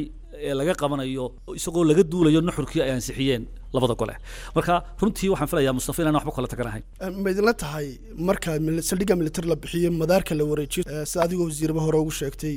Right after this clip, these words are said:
Speaker 2: waraysi V O A aad siisay, haddiiba dagaal u dhaco, saldhig military weeyaan, laga duulo, Yemen lagaga duulo, ama dalka lagaga duulo,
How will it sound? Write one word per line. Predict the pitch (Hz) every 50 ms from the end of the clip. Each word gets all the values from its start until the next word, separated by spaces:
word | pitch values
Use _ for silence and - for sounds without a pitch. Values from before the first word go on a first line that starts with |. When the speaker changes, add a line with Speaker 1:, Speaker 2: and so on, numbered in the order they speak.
| 127 -
Speaker 2:
waraysi | 160 151 160 156 147 160
V | 147 147 165 160
O | 147 139
A | 135 127
aad | 131 -
siisay, | - 131 123 - 120 117 - - - - - - -
haddiiba | - - 175 165 170 214 220 190 190
dagaal | - 151 147 135 120 107 120
u | 117
dhaco, | 107 - - - - - - -
saldhig | - - - 185 185 202 185
military | 180 170 160 156 - 180 185
weeyaan, | 180 165 165 165 165 160
laga | 165 175 185 202
duulo, | 185 165 156 151 156 170 170
Yemen | 170 160 165 170 190 185 170
lagaga | 160 151 160 170
duulo, | 170 160 165 165
ama | 180 226
dalka | 233 262 226 220 202 180
lagaga | 160 156 151 160 170 160
duulo, | 139 139 135 127 123